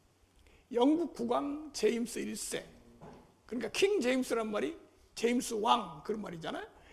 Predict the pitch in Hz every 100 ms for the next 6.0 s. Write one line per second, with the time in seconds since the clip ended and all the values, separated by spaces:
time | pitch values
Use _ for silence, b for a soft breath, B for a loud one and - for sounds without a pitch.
0 | B B B _ - 247 - 269 302 311
1 | 233 277 294 - 311 302 240 226 233 226
2 | 214 226 156 143 - 220 214 - 277 285
3 | 208 202 226 220 214 208 - - - -
4 | - _ _ _ _ b b b b _
5 | - 202 208 320 B B B - - -